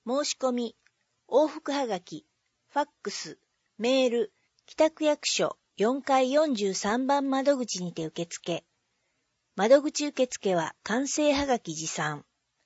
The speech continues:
なお、保険加入のため、申し込み者及び同行者三人までの住所、氏名、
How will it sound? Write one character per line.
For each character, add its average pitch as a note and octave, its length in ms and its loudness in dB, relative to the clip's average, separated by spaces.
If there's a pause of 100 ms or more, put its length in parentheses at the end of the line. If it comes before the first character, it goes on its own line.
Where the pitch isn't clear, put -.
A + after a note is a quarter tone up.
(340)
な C4+ 220 0
お、 F3 120 -4 (200)
保 - 220 -14
険 D#4 240 -2
加 C#4 140 -2
入 C#4 200 -2
の C4 160 -4
た A#3+ 140 -2
め、 A#3 280 -4 (100)
申 B3+ 240 -2
し - 100 -6
込 D4 120 -4
み D4 100 -8
者 A3 320 -2
及 B3 220 2
び F3 240 -8
同 A#3+ 220 2
行 C4+ 260 -2
者 - 300 -6
三 A#3 260 -6
人 D4 300 -6
ま G#3 120 -4
で F3+ 120 -6
の D3+ 220 -8 (380)
住 C4+ 240 -4
所、 - 280 -4 (100)
氏 C#4 220 -6
名、 F#3+ 300 -2